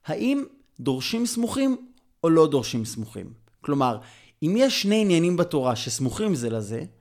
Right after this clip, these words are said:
האם אפשר ללמוד מזה לזה? אבל בספר דברים, כולם מסכימים שדורשים סמוכים. וניתן ללמוד משני עניינים זה על זה.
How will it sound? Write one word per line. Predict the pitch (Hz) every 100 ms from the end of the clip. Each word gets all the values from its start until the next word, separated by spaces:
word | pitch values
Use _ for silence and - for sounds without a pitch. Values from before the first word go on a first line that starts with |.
| _ _
האם | 143 147 240 262
אפשר | 220 - 196 202
ללמוד | 156 143 147 175 214 208 254 - _ -
מזה | 135 117 151
לזה? | 143 110 110 95 - _ _ _ _ _ _ _ _ _ _ _ -
אבל | 117 113
בספר | 113 269 277 285
דברים, | 147 143 220 233 220 - _
כולם | - 175 185 247 269
מסכימים | 247 - 160 196
שדורשים | 180 147 131 120 - 156
סמוכים. | - 120 - 101 - _ _ _ _ _ _ _ 117
וניתן | 117 113 208 277
ללמוד | 208 143 127
משני | 117 - 165
עניינים | 175 190 233 151
זה | 147
על | 151
זה. | 127